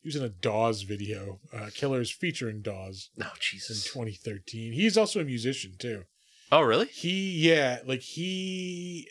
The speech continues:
Speaker 1: had, like, a standing gig, uh, in, in Hollywood. He would play jazz, like, one, I think it was, like, maybe, like, Wednesday nights or something, like, a club.
Speaker 2: No shit.
Speaker 1: Like, he would just, yeah, like, show up, play some jazz, fucking, it's Harry Dean Stanton. Jesus Christ.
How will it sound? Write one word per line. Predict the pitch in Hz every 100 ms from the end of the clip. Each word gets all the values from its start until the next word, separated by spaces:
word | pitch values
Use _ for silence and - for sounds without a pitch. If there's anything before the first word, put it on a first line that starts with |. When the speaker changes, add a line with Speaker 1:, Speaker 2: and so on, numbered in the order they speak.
| -
Speaker 1:
had, | - - - 147 139 131
like, | 127 127
a |
standing | 113 - - 131 135 135 131 127 127 120 _ _ _ _ _ _ _ _ _ _ 123 107
gig, | 127 123 110 107 -
uh, | 117 113
in, | 123 120 113 117
in | 120 113
Hollywood. | 98 117 123 120 107 95
He | 101
would | 123 -
play | 127
jazz, | 98 123 113 110 101 92
like, | 98 -
one, | 123 110 117 113
I |
think | 107
it | 135
was, | 107
like, | 104
maybe, | 113 110
like, | 104
Wednesday | 110 110 101 107
nights | 107 104
or | 101
something, | 101 101 104
like, | 101
a | 101
club. | - 123 107 101
Speaker 2:
No | - 107 180
shit. | - - 110
Speaker 1:
Like, | 113
he | 135
would | 127 117
just, | 117 120
yeah, | 135 135 110 120
like, | 117 107 -
show | - 127
up, | 127 -
play | 117
some | 117
jazz, | 110 131 131 131 123
fucking, | 117 110 110 107 107 _ _ _ _ _ _
it's | - 117
Harry | 110
Dean | 113 127
Stanton. | - 139 165 107
Jesus | 107 113 117
Christ. | - 165 160 -